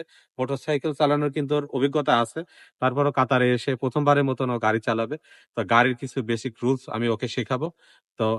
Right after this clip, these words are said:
আমাদের সাথেই থাকুন আর এনজয় করুন। আর দেখেন ও কিভাবে ভয় পায়, সেটা আপনি ওর চোখে মুখে ভয়ের ছাপ কিন্তু দেখা যাচ্ছে। দেখা যাক ও কি করে, আপনাদেরকে দেখানোর চেষ্টা করব। বন্ধুরা, এই যে আমরা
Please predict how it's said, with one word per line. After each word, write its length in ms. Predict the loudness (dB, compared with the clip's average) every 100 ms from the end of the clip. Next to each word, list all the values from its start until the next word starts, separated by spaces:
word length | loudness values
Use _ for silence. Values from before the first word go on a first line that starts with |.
| -4
আমাদের 220 | -4 -4
সাথেই 320 | -2 0 2
থাকুন 300 | 0 -2 -4 -8 _ _ -4
আর 80 | 0
এনজয় 340 | 2 4 2
করুন। 220 | 2 -2 -4
আর 120 | -6 0
দেখেন 300 | 2 2 2
ও 80 | 0 -2
কিভাবে 440 | -2 -2 0 0
ভয় 280 | 2 2 2
পায়, 240 | 2 0
সেটা 260 | -2 -4 -2
আপনি 160 | -4 -4
ওর 100 | -6 -8 _ _
চোখে 200 | -4 0
মুখে 220 | 0 0
ভয়ের 300 | -2 2 0
ছাপ 320 | 0 0 0 0
কিন্তু 180 | -2 -2
দেখা 220 | -2 -2 -2
যাচ্ছে। 260 | -4 -6 -14 _ -20 _ 0
দেখা 160 | 2 2
যাক 140 | 0 -4
ও 80 | -4
কি 160 | -2
করে, 240 | -2 -4 -6 _ _ _
আপনাদেরকে 340 | -10 -6 -2 0
দেখানোর 320 | 0 -2 -4
চেষ্টা 260 | -6 -10 -12
করব। 220 | -12 -12 -16 _ _ _ _ _ _ _ _ _ _
বন্ধুরা, 320 | 6 8 10 10
এই 80 | 10
যে 140 | 10
আমরা 260 | 10 10